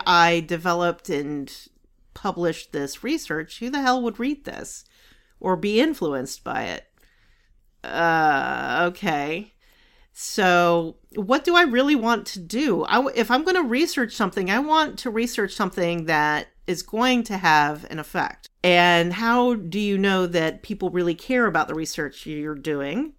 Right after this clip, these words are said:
Oh, they're gonna pay you a lot of money for it. Oh, maybe go into business, finance. <laughs> Okay.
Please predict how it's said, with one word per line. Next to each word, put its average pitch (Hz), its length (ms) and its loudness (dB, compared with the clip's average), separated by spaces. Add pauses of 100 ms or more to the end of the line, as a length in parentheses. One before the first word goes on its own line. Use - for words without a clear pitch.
(480)
Oh, 147 480 2
they're 226 280 2
gonna 247 220 2
pay 240 140 -2
you 180 360 -2
a 214 80 4
lot 156 300 4
of 180 140 -2
money 214 260 2
for 127 260 -8
it. - 180 -10
Oh, 302 180 -4
maybe 226 300 -2
go 196 220 -2
into 185 600 -4 (180)
business, 202 800 -4
finance. 240 840 0
<laughs> - 40 -14 (1160)
Okay. 180 360 -2